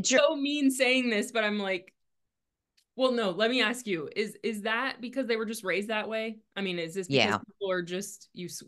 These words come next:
Speaker 2: emotions aren't important, they're too big, they're too scary, we ignore them totally? I mean, is that what's
Speaker 1: We don't
Speaker 2: happening?
Speaker 1: talk about that. Yeah. We
Speaker 2: Mm.
Speaker 1: don't talk about that, or,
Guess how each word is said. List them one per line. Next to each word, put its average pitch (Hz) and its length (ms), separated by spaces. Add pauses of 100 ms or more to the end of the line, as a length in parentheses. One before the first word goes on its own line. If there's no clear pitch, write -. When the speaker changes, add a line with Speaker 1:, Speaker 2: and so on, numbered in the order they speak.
Speaker 2:
emotions 185 480
aren't 170 160
important, 180 600 (100)
they're 160 120
too 196 180
big, 170 200
they're 160 140
too 180 180
scary, 160 480
we 143 200
ignore 151 340
them 147 160
totally? 135 500 (320)
I 165 40
mean, 156 160
is 151 80
that 147 180
what's 160 100
Speaker 1:
We 190 100
don't 247 200
Speaker 2:
happening? 190 160
Speaker 1:
talk 190 120
about 147 360
that. 104 340
Yeah. 101 240 (140)
We 180 220
Speaker 2:
Mm. - 20
Speaker 1:
don't 240 200
talk 170 280
about 160 380
that, 147 400
or, 120 500